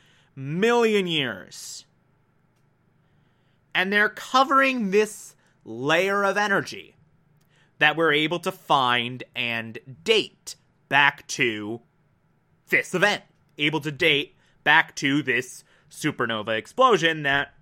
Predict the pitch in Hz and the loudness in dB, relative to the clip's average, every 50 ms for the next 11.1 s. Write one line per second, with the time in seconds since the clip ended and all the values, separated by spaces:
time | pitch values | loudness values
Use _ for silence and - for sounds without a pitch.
0 | _ _ _ - 135 131 127 135 - - 135 - - 139 127 123 120 120 120 113 | _ _ _ -6 -2 -2 -2 -2 -2 -6 -10 -10 -8 -6 -4 -2 -2 -4 -4 -6
1 | - - 123 117 117 117 107 - 123 117 113 113 - - - - _ _ _ _ | -8 -10 -6 -4 -4 -4 -2 2 2 4 4 2 0 -2 -10 -20 _ _ _ _
2 | _ _ _ _ _ 123 120 107 107 107 104 - - 135 123 117 110 113 113 104 | _ _ _ _ _ -2 0 2 2 0 -2 -4 -4 -4 -2 -2 -2 -4 -6 -6
3 | 104 104 107 135 190 214 165 - - - _ _ _ _ _ _ _ _ _ _ | -8 -10 -6 -2 -2 0 -2 -2 -6 -14 _ _ _ _ _ _ _ _ _ _
4 | _ _ _ _ _ _ _ _ _ _ _ _ _ _ _ _ _ _ _ _ | _ _ _ _ _ _ _ _ _ _ _ _ _ _ _ _ _ _ _ _
5 | _ _ _ - 165 170 160 156 - 156 143 139 131 120 120 117 113 - - 127 | _ _ _ -4 0 0 0 2 2 2 2 4 4 4 2 0 -4 -6 -4 -4
6 | 120 104 - 120 113 107 - 127 - 143 117 120 117 113 110 - 131 117 107 113 | -4 -2 -2 -2 -2 -2 -4 -4 -4 -4 -2 -2 -2 -2 -4 -4 -6 -6 -4 -2
7 | 113 110 110 113 107 101 - - - - _ _ _ _ _ _ _ _ - 135 | -2 -2 -4 -6 -8 -8 -12 -18 -20 -20 _ _ _ _ _ _ _ _ 2 4
8 | 123 117 110 107 - - 165 170 160 160 170 165 156 156 160 160 160 165 165 165 | 4 6 4 2 2 2 0 0 0 -2 -4 -4 0 0 2 2 2 0 -4 -4
9 | 143 160 147 147 147 143 147 143 139 135 - 135 139 139 135 127 - 135 131 127 | -2 2 2 4 4 4 2 0 -2 -4 -6 -6 -6 -6 -6 -8 -8 -4 -4 -2
10 | 123 120 110 131 156 190 202 208 196 170 196 190 - - 196 180 190 - - - | -4 -2 -2 2 4 4 4 4 2 2 0 0 0 0 0 0 0 0 -2 -8
11 | - - | -20 -20